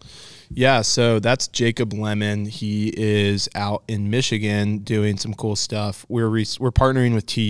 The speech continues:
U on a yearly basis as well, and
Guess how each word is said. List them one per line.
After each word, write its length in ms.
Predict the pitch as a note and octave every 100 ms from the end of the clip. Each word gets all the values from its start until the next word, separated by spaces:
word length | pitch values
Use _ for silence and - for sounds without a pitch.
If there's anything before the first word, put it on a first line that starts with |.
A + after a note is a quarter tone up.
| G2+
U 160 | G#2 G2+
on 100 | G2+
a 40 |
yearly 340 | G2+ G2+ G2 G2
basis 520 | A#2+ D3 - G#2 F#2+
as 120 | G2+ -
well, 480 | G2+ G2 G2 G2+ -
and 600 | G#2 G2+ G2 F#2+ F#2+